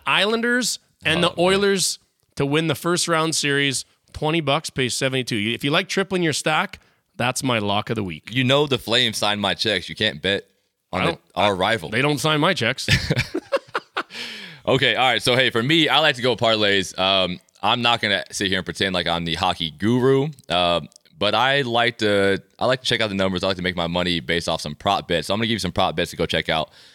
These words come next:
Speaker 2: So here's my parlay. Uh, I'm gonna go with a goal scored at any time because basically this past year in the N F L, anytime touchdown score made me a lot of money. So that's what we're gonna do. So I've got, uh,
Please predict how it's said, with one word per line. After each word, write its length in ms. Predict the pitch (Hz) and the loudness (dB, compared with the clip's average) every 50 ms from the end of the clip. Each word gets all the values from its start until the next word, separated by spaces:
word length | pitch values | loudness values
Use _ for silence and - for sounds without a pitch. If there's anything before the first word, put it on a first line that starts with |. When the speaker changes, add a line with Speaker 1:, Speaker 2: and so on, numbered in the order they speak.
| _ _ | _ _
Speaker 2:
So 100 | - 90 | -4 0
here's 180 | 92 123 143 117 | 0 0 2 2
my 140 | 123 113 | 2 0
parlay. 440 | 107 - 104 98 95 92 85 71 - - _ _ _ _ _ _ _ - | 0 2 0 0 2 2 0 -2 -4 -6 _ _ _ _ _ _ _ -2
Uh, 240 | 87 92 92 87 | 0 2 2 2
I'm 100 | 76 101 | 2 0
gonna 140 | 113 123 135 | 0 0 0
go 160 | 113 117 117 | 2 2 2
with 180 | 110 101 92 - | 2 0 0 0
a 140 | 90 90 87 | -2 -2 -2
goal 340 | 76 - 98 104 113 117 110 | -2 -2 0 2 2 2 0
scored 380 | - - 107 104 104 98 85 | -2 0 0 2 2 2 2
at 160 | 67 85 82 - | 0 -2 -2 -2
any 220 | 101 101 98 92 | -2 -2 -2 -2
time 320 | 78 - 85 85 80 76 73 | -2 -2 -2 -2 -2 -4 -4
because 160 | 82 82 76 | -4 -6 -2
basically 480 | - 101 113 110 - 95 90 87 82 82 - _ _ _ | 0 -2 -2 -2 -2 -2 -4 -4 -4 -6 -14 _ _ _
this 120 | - 90 - | -6 -6 -4
past 300 | - 92 87 87 - - | -2 -2 -2 -2 0 -2
year 60 | 95 | -2
in 80 | 87 | 0
the 60 | 82 87 | 0 -2
N 80 | 87 | -2
F 100 | 85 - | -2 0
L, 280 | 92 95 101 104 104 - _ _ | 0 2 2 0 -2 -6 _ _
anytime 380 | 92 98 98 95 95 82 82 82 | -4 -4 -2 -2 -2 -2 -4 -4
touchdown 420 | - 104 107 - - 110 110 110 | -2 -4 -2 0 0 0 0 -2
score 400 | - - 113 110 113 117 110 110 _ _ _ _ _ _ _ _ _ _ _ _ | -2 -2 0 2 2 0 0 -4 _ _ _ _ _ _ _ _ _ _ _ _
made 180 | 82 87 87 | -4 -2 -2
me 60 | 85 85 | 0 0
a 60 | 80 | 0
lot 180 | 82 85 87 | 0 0 0
of 60 | 85 82 | 0 -2
money. 180 | 76 69 - - | -6 -6 -8 -8
So 140 | - 85 | -6 -4
that's 160 | 80 90 90 90 | -2 -2 -2 -2
what 60 | 90 | -2
we're 80 | 92 | -2
gonna 120 | 90 87 85 | -2 -2 -2
do. 200 | 73 76 71 - - - _ _ _ _ _ _ _ _ _ _ _ _ _ | -4 -6 -8 -10 -14 -20 _ _ _ _ _ _ _ _ _ _ _ _ _
So 140 | - 117 | -2 0
I've 120 | 110 117 104 | 0 2 2
got, 220 | 107 104 98 92 | 2 0 0 2
uh, 320 | - 95 92 90 85 76 | 0 0 0 2 0 -2